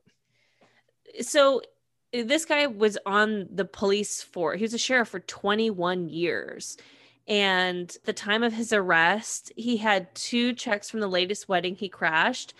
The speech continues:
They said that in, like, one of the weddings, he stole, like, three grand. Two of the weddings, he got, like, six grand. And when he was like, or he s-, he told the police, "Oh, I was attending the weddings," because he was going through a divorce and he wanted to listen to wedding vows. That's,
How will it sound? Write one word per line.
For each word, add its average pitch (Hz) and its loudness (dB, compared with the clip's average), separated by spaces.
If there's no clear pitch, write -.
They 247 2
said 247 0
that 247 2
in, 220 2
like, 190 0
one 262 0
of 277 0
the 262 -2
weddings, 254 0
he 233 -4
stole, 208 -2
like, 175 -2
three 247 -4
grand. 226 0
Two 254 -4
of 254 0
the 247 2
weddings, 233 2
he - -18
got, 175 -6
like, 143 -8
six - -8
grand. 247 0
And 240 2
when 247 2
he 247 -2
was 233 0
like, 208 2
or 226 6
he 233 0
s-, 254 -2
he 247 -2
told 269 -2
the 247 0
police, 247 0
"Oh, 233 4
I 240 8
was 233 2
attending 233 -2
the 202 0
weddings," 185 4
because 226 -2
he 240 0
was 226 0
going 220 2
through 247 -4
a 240 -4
divorce 202 0
and 196 -4
he 214 -2
wanted 196 -2
to 208 -4
listen 185 -4
to 202 -8
wedding 175 -2
vows. 139 -2
That's, 269 4